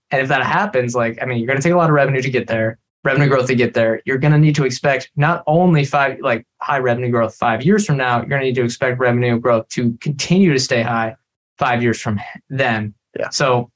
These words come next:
Speaker 1: that's just the big bear case for me. Business is great, but yeah. All right. More or less interested. I think we both know the answer. I think listeners know the answer here.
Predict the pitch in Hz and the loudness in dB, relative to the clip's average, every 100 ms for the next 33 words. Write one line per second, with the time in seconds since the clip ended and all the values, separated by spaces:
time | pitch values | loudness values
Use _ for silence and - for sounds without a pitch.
0 | - 151 147 147 131 117 110 110 107 - | -4 -2 0 -2 -4 -4 -4 -4 -6 -8
1 | - - - - 117 123 127 _ _ _ | -8 -6 -6 -2 0 0 -2 _ _ _
2 | - 170 175 135 117 143 139 113 110 - | 0 4 4 2 0 2 2 2 -2 -10
3 | _ _ - 113 107 - - - - - | _ _ -6 -4 -4 -6 -10 -10 -12 -12
4 | - _ - 143 123 - _ _ _ _ | -12 _ 0 2 0 -4 _ _ _ _
5 | _ _ - 180 180 147 156 147 143 160 | _ _ 0 4 4 2 2 0 0 0
6 | 139 151 143 120 131 131 139 131 131 127 | 2 2 0 0 2 2 2 0 0 -2
7 | 127 123 113 120 123 123 113 143 156 131 | -2 0 0 0 0 -2 0 2 4 2
8 | 120 117 110 117 110 110 113 | 0 -2 -4 -2 -2 -2 -6